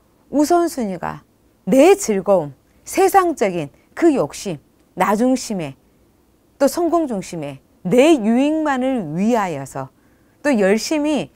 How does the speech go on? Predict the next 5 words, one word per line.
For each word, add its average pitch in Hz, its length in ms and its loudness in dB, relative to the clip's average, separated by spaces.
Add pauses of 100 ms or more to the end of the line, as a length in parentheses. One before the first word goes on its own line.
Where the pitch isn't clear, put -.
(120)
살아가는 262 600 -6
것도 233 480 -8 (760)
땅에 269 420 -4 (200)
묻어두는 185 800 -8
것입니다. - 680 -14